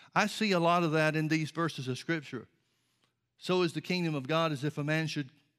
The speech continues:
cast seed into the ground or speak into his own heart."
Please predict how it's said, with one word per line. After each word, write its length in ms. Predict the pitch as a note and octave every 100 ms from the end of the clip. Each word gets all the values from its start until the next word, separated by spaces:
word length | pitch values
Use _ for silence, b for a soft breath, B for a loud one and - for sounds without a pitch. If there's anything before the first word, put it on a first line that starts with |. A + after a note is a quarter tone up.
| _
cast 380 | - E3 D#3+ -
seed 240 | E3+ D#3+
into 160 | D3 C#3
the 100 | C3+
ground 320 | C3 D3 C#3
or 60 | B2
speak 300 | - D#3 D3
into 220 | C#3 B2
his 140 | A#2+
own 200 | B2 A#2+
heart." 280 | A2 G#2 E2+